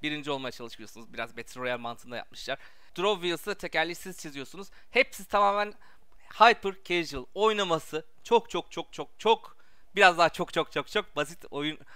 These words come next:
arkadaşlar. Gelin şimdi bir de oyun içindeyken sizlere nasıl olduğunu göstereyim. Evet, şimdi oyunumuza girdik. Telefonla bir yandan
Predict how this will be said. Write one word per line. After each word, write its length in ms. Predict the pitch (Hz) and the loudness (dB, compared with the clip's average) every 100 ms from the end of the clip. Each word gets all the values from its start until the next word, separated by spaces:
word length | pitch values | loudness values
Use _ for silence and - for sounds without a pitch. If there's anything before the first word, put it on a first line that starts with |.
| - | 0
arkadaşlar. 540 | 135 139 135 131 190 190 - - - | 4 4 4 -2 0 -2 -4 -16 -6
Gelin 180 | - 220 | 4 4
şimdi 360 | 175 135 131 131 | 4 -6 -10 -4
bir 60 | |
de 120 | 147 175 - - | -2 -2 -6 -4
oyun 220 | 147 160 | -2 -2
içindeyken 540 | 165 - 151 156 147 139 | -4 -8 -2 -2 0 -4
sizlere 440 | - 120 139 165 | -4 -6 -4 -4
nasıl 300 | 131 180 156 | -4 -6 -4
olduğunu 340 | 143 131 127 123 | -4 -4 -6 -8
göstereyim. 440 | 120 - 120 139 - - - | -10 -8 -10 -10 -12 -14 2
Evet, 260 | 185 214 - | 4 4 2
şimdi 400 | 175 190 208 208 - - - | -6 -2 -4 -4 -12 -16 -4
oyunumuza 360 | 185 190 175 | -2 -2 -4
girdik. 300 | 190 180 185 | -2 -2 -4
Telefonla 540 | - 151 147 156 160 147 - | -4 -4 -4 -6 -6 -8 -2
bir 60 | |
yandan 340 | 139 131 131 | -2 0 -4